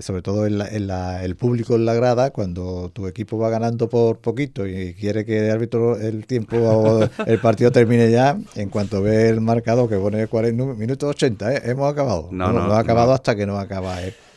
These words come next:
Speaker 2: Es largo un partido, eh, Irra, tú como entrenador, bueno, lo has vivido como jugador en tu etapa y ahora como entrenador,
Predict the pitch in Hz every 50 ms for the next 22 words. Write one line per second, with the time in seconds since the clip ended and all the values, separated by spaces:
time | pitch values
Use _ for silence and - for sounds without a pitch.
0 | _ _ _ _ _ _ _ - 120 117 107 107 131 147 139 101 90 85 90 90
1 | - 87 87 - - 92 85 80 82 82 80 78 78 - - 82 82 80 76 -
2 | - 90 87 - 78 78 73 - 82 - 82 78 78 76 73 - 71 73 71 71
3 | 78 82 78 69 73 71 69 65 65 64 65 71 67 69 71 73 69 76 73 69
4 | 60 58 65 64 60 67 76 78 95 104 107 98 85 - - 67 - 85 85 90
5 | - 104 98 90 76 73 69 73 76 - 76 76 76 73 71 71 69 - 71 69
6 | 67 65 65 73 85 104 117